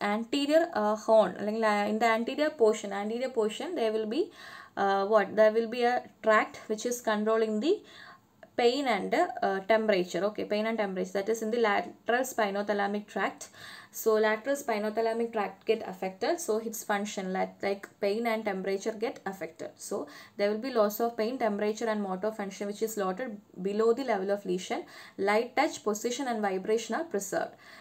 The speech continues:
And main cause is acute herniation. Okay, we can see that in this picture, there will be acute herniation and or hyperflexion injury which is associated with any fracture, dislocation of vertebra, and it may be also caused by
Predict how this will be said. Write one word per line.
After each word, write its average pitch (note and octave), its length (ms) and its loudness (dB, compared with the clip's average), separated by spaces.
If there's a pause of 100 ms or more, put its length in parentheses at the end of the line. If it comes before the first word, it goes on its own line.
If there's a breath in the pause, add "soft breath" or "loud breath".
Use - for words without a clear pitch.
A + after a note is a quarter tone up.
(120)
And G#3+ 220 0
main C#4 280 -2
cause A3+ 320 4
is D#4+ 160 -2
acute C#4+ 460 0
herniation. G#3+ 800 -2
Okay, F#3 260 -2
we F#3 80 -2
can G#3 180 -4
see A#3+ 220 -8
that G#3 220 0
in G3 120 -6
this G3 160 -8
picture, G#3 400 0 (300 loud breath)
there G#3+ 160 2
will A3+ 120 0
be C#4+ 120 2
acute C#4+ 460 2
herniation A3+ 800 -2 (540 loud breath)
and G3+ 320 2
or A3 160 8
hyperflexion A#3+ 720 0
injury G3+ 380 -2
which A#3+ 180 -4
is A3+ 140 0
associated A3+ 640 0
with G3 160 -4
any G3+ 200 -2
fracture, A#3 480 -2
dislocation G#3+ 680 -2
of G#3+ 80 -2
vertebra, F#3+ 560 -4 (320 loud breath)
and G3+ 160 -4
it G#3 120 -2
may G#3+ 200 0
be C4+ 160 -2
also A3+ 320 2
caused A3 440 0
by A3+ 220 0